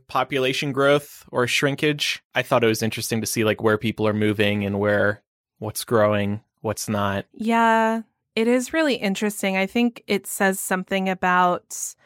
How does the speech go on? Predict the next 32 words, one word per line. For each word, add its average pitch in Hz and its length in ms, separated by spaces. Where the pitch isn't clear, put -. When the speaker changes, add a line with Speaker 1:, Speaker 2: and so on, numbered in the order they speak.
Speaker 2:
things 208 380
like 208 140
housing 190 480
<laughs> - 20
affordability, 220 960
like 202 180
the - 100
fact 185 340
that - 140
people 185 320
are 180 140
leaving 175 420
states 170 420
like 165 380
California 170 1080
and 185 160
Texas - 580
is 202 140
seeing 196 320
such - 240
a 196 60
boom, 190 540
I 180 140
think 180 280
really 180 320
speaks - 540
to 175 240
the 170 100
cost - 400
of 165 160
living. 170 480
Speaker 1:
Yeah. 107 380